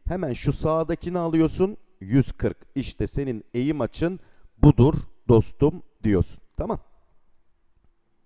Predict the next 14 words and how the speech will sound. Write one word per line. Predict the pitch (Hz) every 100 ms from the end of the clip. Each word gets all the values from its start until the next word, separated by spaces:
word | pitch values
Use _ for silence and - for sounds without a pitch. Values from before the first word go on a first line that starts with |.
| _ _ _ _ _ _ _ _
Hadi | 160 170
buna | 147 120
bakalım. | 95 - 82 - _ - _ -
Burada | 247 254 196
da | 262 - - 135
eğimini | 131 147 156 165 175
soruyor. | - 90 80 64
Şimdi | - - 117
hemen | 104 180 170 120
bakın, | 113 - 143
hiç | - -
acele | 156 143 139
etmeyin, | 139 - 110 98
zıplamayın. | 95 143 - 175 120 127